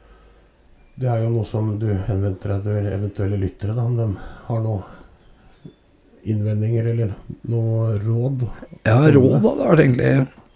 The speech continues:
Speaker 2: råd hadde vært spennende å hørt hva, hva folk mener.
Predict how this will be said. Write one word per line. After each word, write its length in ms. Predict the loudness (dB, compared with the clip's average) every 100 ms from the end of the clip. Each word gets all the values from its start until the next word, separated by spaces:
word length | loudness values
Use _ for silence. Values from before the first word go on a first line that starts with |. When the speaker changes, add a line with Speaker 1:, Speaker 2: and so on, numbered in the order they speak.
| -20 -20 -20 _ -20 _ _ _ _ _ _ _ _ _ _ _ 2
Speaker 2:
råd 320 | 2 0 -2
hadde 220 | -2 -2
vært 260 | -4 -8 -16
spennende 480 | -10 -4 -2 0 0
å 100 | 2
hørt 400 | 0 -4 _ -4
hva, 320 | -4 -4 -12 -18 -20 -20 _ _ _ _ _ -2
hva 120 | -2
folk 300 | 0 -4 -2
mener. 260 | 0 0